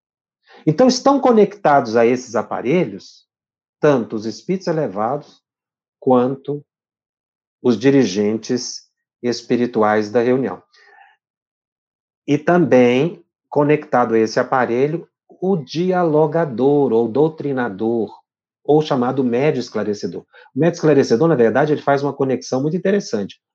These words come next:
com o mentor da reunião, para esclarecer o espírito sofredor, e com esses aparelhos. Então, o, o, a equipe mediúnica tem que estar muito atenta. Embora não veja o que está acontecendo no mundo espiritual,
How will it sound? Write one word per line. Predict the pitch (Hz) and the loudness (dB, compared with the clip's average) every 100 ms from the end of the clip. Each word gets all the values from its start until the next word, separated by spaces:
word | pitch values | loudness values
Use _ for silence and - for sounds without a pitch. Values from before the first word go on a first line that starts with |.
| _ - | _ 0
com | 160 | 4
o | 170 | 6
mentor | 143 117 104 117 170 196 | 4 2 2 4 4 2
da | 127 | 0
reunião, | 123 117 101 101 160 214 - | 0 0 -2 -2 -4 -8 -4
para | 120 | -4
esclarecer | - 117 107 101 - 101 | -2 -2 -2 -2 -2 -2
o | 101 - | -4 -8
espírito | - - 101 - | -18 -10 -10 -8
sofredor, | - 143 107 180 196 _ - | -2 -2 2 0 -2 _ -6
e | 160 | -4
com | 160 | 0
esses | 160 160 | 0 0
aparelhos. | 160 160 165 117 113 110 101 - _ _ _ _ _ _ - - | 0 0 -2 -2 -2 -4 -8 -20 _ _ _ _ _ _ -20 -6
Então, | 131 202 226 - - | 0 2 2 0 2
o, | 165 165 - | 2 4 4
o, | |
a | 143 | 4
equipe | 165 165 196 254 147 | 2 4 2 2 2
mediúnica | 139 120 95 107 175 175 156 | 2 2 -2 -4 -4 -4 -6
tem | 180 | -6
que | 160 | -4
estar | 190 | -4
muito | 185 185 196 | -2 -2 -2
atenta. | 208 208 _ 208 240 170 - 104 - _ _ _ _ _ _ _ _ _ | -4 -6 _ 4 4 2 -2 -6 -10 _ _ _ _ _ _ _ _ _
Embora | 160 185 247 240 | 2 4 4 6
não | 226 151 | 6 4
veja | 104 156 226 165 | 2 4 4 4
o | |
que | 143 | -4
está | - 156 | -4 -2
acontecendo | 151 131 - 139 | -2 -6 -6 -4
no | 127 | -4
mundo | 113 117 | -4 -6
espiritual, | - 107 98 - 117 214 | -10 -12 -12 -4 2 2